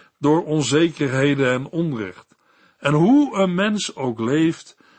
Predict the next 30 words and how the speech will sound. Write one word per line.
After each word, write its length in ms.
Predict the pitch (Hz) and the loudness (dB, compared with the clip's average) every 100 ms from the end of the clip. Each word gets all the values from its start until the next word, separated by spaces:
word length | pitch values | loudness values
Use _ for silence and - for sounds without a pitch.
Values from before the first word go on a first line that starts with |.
| _ | _
uiteindelijk 880 | - 147 139 - 127 131 156 143 131 | -2 -2 -2 -4 -2 0 0 0 -2
sterft 480 | - 147 147 139 - | -2 0 2 0 -4
hij 160 | 120 | -8
toch. 480 | 117 - 139 - - | -4 0 -2 -2 -18
Dus 560 | - 131 120 110 - - | -16 -4 -2 -2 -6 -12
wat 240 | 101 95 92 | -14 -14 -8
maakt 320 | 110 110 - | -4 -4 -2
het 120 | 127 | -2
uit? 460 | 143 151 151 - _ _ _ _ _ _ _ _ _ _ _ _ _ _ | 2 2 0 -6 _ _ _ _ _ _ _ _ _ _ _ _ _ _
De 220 | - 139 | 0 2
herhaalde 600 | 120 147 143 156 190 185 170 | 2 2 2 4 2 2 0
oproep 540 | 196 196 151 160 170 | 0 -2 0 0 0
van 260 | - 156 139 | -2 -4 -2
Qohelet 580 | 160 160 147 170 180 | 0 2 4 2 0
om 160 | 151 147 | -2 -4
te 120 | 147 | -4
genieten 500 | - 143 160 180 147 | -2 0 0 0 -4
van 200 | 139 135 | -2 -2
wat 220 | 131 127 | -2 -2
je 100 | - | -4
hebt, 420 | 113 180 160 - - _ _ _ _ - | -6 -6 -12 -16 -20 _ _ _ _ -6
krijgt 360 | 151 160 143 | 0 0 0
daarmee 420 | 139 131 127 123 | 0 0 0 0
een 80 | 117 | 0
cynische 560 | - 190 175 120 - 101 | -2 -2 0 -2 -6 -8
klank. 460 | 156 156 95 - _ _ _ _ _ _ | -6 -6 -8 -18 _ _ _ _ _ _
Als 280 | - 147 131 | -2 0 0
een 100 | 135 | -2
mens 280 | 135 123 113 | -2 -4 -4
sterft, 720 | - 185 135 92 - - _ | -4 0 0 -2 -14 -20 _